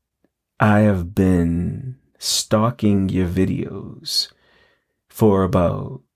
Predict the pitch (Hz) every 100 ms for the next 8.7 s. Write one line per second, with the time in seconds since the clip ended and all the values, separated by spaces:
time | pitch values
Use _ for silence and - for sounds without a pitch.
0 | _ _ _ - - 135 107 90 - 71
1 | - - - - - _ _ _ - _
2 | _ _ _ _ _ - 101 101 98 87
3 | - 113 107 95 95 87 - 92 76 -
4 | - 101 92 87 90 92 87 92 92 113
5 | - - 98 87 107 - - 117 104 92
6 | 104 135 _ - - _ _ _ _ _
7 | 95 110 95 87 131 127 85 82 85 90
8 | 87 85 92 85 - 71 -